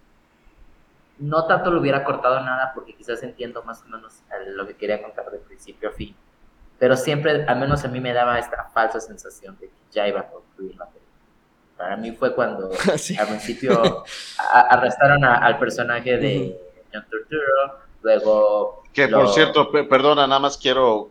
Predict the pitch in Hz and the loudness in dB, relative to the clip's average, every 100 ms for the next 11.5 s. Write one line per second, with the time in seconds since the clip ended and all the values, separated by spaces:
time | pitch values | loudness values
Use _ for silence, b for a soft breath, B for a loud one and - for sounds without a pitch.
0 | 87 85 107 107 107 123 123 - - 131 | -14 -12 -10 -4 2 2 2 -4 -4 -4
1 | 131 123 131 - 120 120 110 - 110 98 | -2 -4 -4 -2 -4 -2 -6 -4 -4 -4
2 | 117 - 110 95 95 101 160 - 151 180 | -6 -4 -4 -4 -8 -4 -2 0 0 4
3 | 175 151 127 - - 117 113 110 113 - | 4 4 0 -4 -10 -6 -2 -2 -2 -2
4 | 107 104 107 117 135 127 123 127 117 117 | -4 -4 -6 -8 -6 -6 -4 -4 -2 -4
5 | - 123 117 - 117 - - 131 127 139 | -6 -8 -6 2 2 2 0 0 4 6
6 | 151 139 139 135 131 117 - _ - 113 | 8 6 6 6 6 2 -10 _ -6 -2
7 | 113 113 120 101 - 98 87 87 85 87 | -2 -2 -8 -8 -8 -8 -6 -4 -4 -6
8 | 87 87 - _ _ _ - 95 87 - | -6 -10 -12 _ _ _ -16 -14 -14 -18
9 | b b 131 135 147 131 131 135 135 120 | b b 6 8 8 4 0 2 4 6
10 | 110 92 90 92 127 131 123 117 123 123 | 4 0 -4 -4 -2 0 0 0 0 2
11 | 120 107 120 117 | 2 2 2 0